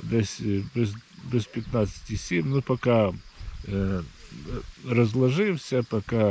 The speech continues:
манку заколотив, то щас вже дев'ять. Ну,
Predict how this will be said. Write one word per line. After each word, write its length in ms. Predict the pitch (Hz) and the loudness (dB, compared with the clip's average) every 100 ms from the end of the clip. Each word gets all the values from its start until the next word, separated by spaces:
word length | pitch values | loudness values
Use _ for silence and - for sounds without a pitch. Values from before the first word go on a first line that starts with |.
| 95 101 | 4 0
манку 460 | 151 165 131 - 120 | 0 0 -2 -2 0
заколотив, 840 | 117 107 113 110 107 - 101 98 - - - - - - | 0 2 2 2 0 0 0 0 -6 -20 -20 -20 -20 -8
то 440 | - 120 113 110 107 | 2 6 6 6 2
щас 280 | - 131 120 | 0 0 0
вже 240 | 107 110 | -2 -2
дев'ять. 500 | 107 107 143 135 110 - - - - - - - | -2 0 2 2 0 -2 -16 -18 -18 -20 -20 -6
Ну, 300 | 101 113 82 | -2 0 0